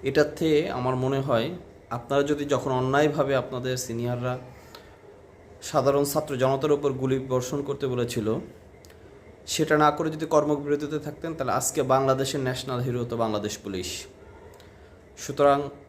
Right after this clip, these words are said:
সঠিক সময়ে আপনার কর্মবিরতিতে না যেয়ে এই সময় কর্মবিরতিতে যাওয়াটা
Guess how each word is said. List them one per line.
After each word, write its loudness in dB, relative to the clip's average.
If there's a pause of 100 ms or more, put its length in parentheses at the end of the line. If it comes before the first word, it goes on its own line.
(800)
সঠিক 0
সময়ে 2
আপনার 2
কর্মবিরতিতে 0
না 2
যেয়ে 2 (920)
এই 2
সময় 0
কর্মবিরতিতে 0
যাওয়াটা 4